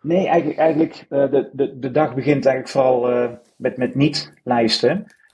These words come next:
Eh, en daarna gebruik ik Omnifocus en Obsidian eigenlijk als, als ruggengraat voor alles. En dan Omnifocus vooral de triggers, eh, om dingen te doen.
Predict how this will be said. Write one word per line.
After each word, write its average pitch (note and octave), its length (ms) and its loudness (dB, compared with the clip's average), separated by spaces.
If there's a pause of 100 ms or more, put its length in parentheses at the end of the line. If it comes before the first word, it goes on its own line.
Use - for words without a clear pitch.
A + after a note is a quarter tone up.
Eh, A#2+ 220 2
en B2+ 60 -4
daarna C#3 300 2
gebruik B2 260 -4
ik A#2+ 160 -4
Omnifocus A#2+ 520 0
en A#2+ 60 0
Obsidian A#2+ 440 -2
eigenlijk A#2 380 0
als, A2+ 300 0
als - 420 0
ruggengraat A2+ 560 0
voor - 100 -2
alles. C3+ 540 -2 (1500)
En A#2 120 -2
dan A2+ 140 -2
Omnifocus A#2+ 500 0
vooral A2 200 0
de A2 100 -6
triggers, A#2+ 500 0
eh, A#2 100 2
om A2 140 -2
dingen G#2+ 240 4
te G2 100 -6
doen. D3 460 -4